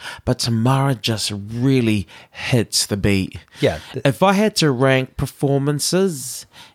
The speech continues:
Speaker 1: in the verses, the best performer for me was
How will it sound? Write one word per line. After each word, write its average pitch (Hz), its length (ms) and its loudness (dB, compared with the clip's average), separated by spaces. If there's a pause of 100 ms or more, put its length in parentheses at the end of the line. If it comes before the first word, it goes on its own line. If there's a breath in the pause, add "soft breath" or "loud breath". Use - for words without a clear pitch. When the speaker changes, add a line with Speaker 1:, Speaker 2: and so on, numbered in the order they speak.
(160)
Speaker 1:
in 117 560 2 (100)
the 107 200 -4
verses, 117 960 0 (500 loud breath)
the 131 120 2
best 135 400 0
performer 131 460 0
for - 160 -8
me 110 240 2
was 98 440 0